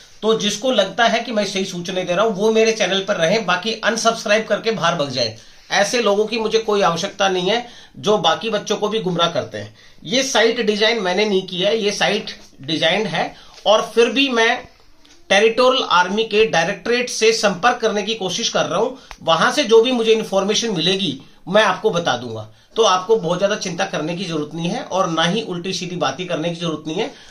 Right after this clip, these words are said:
आपको मुझ पे विश्वास है तो आप इसको करिए, अन्यथा दूर चले जाइए।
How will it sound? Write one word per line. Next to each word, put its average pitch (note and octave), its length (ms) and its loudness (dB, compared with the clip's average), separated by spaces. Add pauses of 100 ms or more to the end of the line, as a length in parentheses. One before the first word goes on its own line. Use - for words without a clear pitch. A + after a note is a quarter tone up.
(160)
आपको F3 320 2
मुझ A3+ 140 6
पे A3+ 180 2
विश्वास F3+ 480 0
है G#3+ 120 2 (320)
तो F#3 60 -4
आप E3+ 400 2
इसको F#3 220 -6
करिए, F#3+ 420 0
अन्यथा F#3 640 -2 (100)
दूर F#3+ 180 0
चले F3+ 220 -2
जाइए। A#2 380 -4